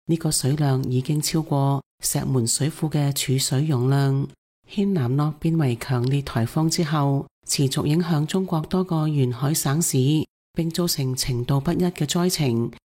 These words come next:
其中浙江已經轉移同安置逾三十一萬人，上海啟動防汛防台三級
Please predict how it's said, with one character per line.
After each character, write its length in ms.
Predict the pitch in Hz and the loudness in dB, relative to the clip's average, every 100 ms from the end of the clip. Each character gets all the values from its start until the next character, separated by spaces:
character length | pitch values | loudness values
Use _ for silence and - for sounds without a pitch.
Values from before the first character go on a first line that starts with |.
| _ _ - | _ _ -6
其 100 | 131 | -2
中 220 | 170 180 | 0 -2
浙 160 | - | -2
江 320 | 143 - 180 175 | -4 -2 0 2
已 80 | |
經 220 | 147 180 185 | 2 0 0
轉 260 | 139 151 | 0 2
移 380 | 160 127 117 135 - | 2 2 2 0 -4
同 180 | 151 151 | -2 0
安 200 | 180 196 | 2 0
置 160 | - 170 | 0 0
逾 420 | 165 151 147 147 | 0 0 0 0
三 300 | - 185 185 | 0 0 0
十 100 | 165 | 0
一 100 | 180 | -2
萬 340 | 175 160 147 | 0 0 0
人， 380 | 147 131 123 123 - _ _ | 2 2 0 -4 -8 _ _
上 240 | - - 147 | -4 -2 0
海 180 | 151 160 | 0 -2
啟 220 | - 160 | -2 -2
動 240 | 160 143 | 0 0
防 240 | 139 123 123 | 0 -2 0
汛 260 | - 160 | 0 -2
防 300 | 156 139 123 | 0 0 0
台 240 | 123 127 117 | 0 -2 -2
三 280 | - 156 | -2 -2
級 80 | 156 | -2